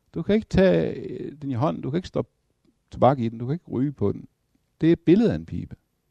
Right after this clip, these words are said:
Det er et billede af en pibe. Og det er det, han vil sige med det. Der er forskel på en ting og et billede af en ting. Der er forskel på billedet af Gud og Gud, som han er i sig selv. Og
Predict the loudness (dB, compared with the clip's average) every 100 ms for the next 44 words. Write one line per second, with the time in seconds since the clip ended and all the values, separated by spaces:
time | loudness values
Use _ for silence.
0 | _ _ _ _ _ -10 -4 0 2 0
1 | -4 -14 -16 -16 _ _ -6 -2 0 -2
2 | -4 -6 -6 -8 -10 -16 _ _ _ 0
3 | 2 4 2 0 -2 -2 -2 0 0 0
4 | -4 0 4 6 4 2 -4 -12 -14 -14
5 | -8 -6 -4 -6 -6 -12 -10 -2 4 6
6 | 6 2 -2 -4 -8 -10 -6 -4 -4 -6
7 | _ _ _ -20 -6 -2 -2 -2 -4 -2
8 | -4 -6 -8 -6 -8 _ _ _ _ _
9 | _ _ _ _ _ _ _ 2